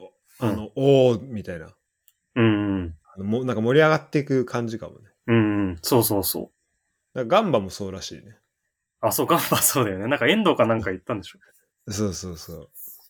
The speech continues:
Speaker 1: それはね、
Speaker 2: 確かにそこはある。
Speaker 1: よかった。
Speaker 2: うん。あと、まあ、余裕もあると思う、そのバイエルン。
Speaker 1: あーね、それもあるんだよね。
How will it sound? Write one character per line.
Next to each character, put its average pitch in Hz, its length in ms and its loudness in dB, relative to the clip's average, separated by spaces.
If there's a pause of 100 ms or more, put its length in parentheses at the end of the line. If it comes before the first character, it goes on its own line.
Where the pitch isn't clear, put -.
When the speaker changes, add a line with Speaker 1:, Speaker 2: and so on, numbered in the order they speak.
(1500)
Speaker 1:
そ 107 160 -10
れ 143 60 0
は 139 140 2
ね、 127 120 2
Speaker 2:
確 120 100 0
か 104 60 2
に 127 60 0
そ 127 40 2 (120)
こ 123 120 2
は 120 60 -4
あ 113 40 -6
る。 104 100 -8
Speaker 1:
よ - 40 -18
か - 100 -20
っ - 40 -20 (300)
た。 107 60 -12
Speaker 2:
う - 20 -10
ん。 87 400 -12 (680)
あ 139 80 -10
と、 139 120 2
ま 127 100 4
あ、 - 40 4
余 113 280 4
裕 220 140 6
も 214 140 6
あ 214 80 6
る 185 140 4
と 98 100 -8
思 82 260 -10
う、 - 40 -16
そ - 120 -12
の 90 100 -8
バ 92 200 -6
イ 87 120 -8
エ 85 80 -12
ル 85 200 -18
ン。 107 40 -20 (1040)
Speaker 1:
あ 90 260 4
ー 85 40 -4
ね、 98 240 0
そ - 160 -6
れ 117 80 2
も 156 140 0
あ 180 40 0
る 165 80 0
ん 104 80 0
だ 90 60 -4
よ 85 80 -6
ね。 85 200 -10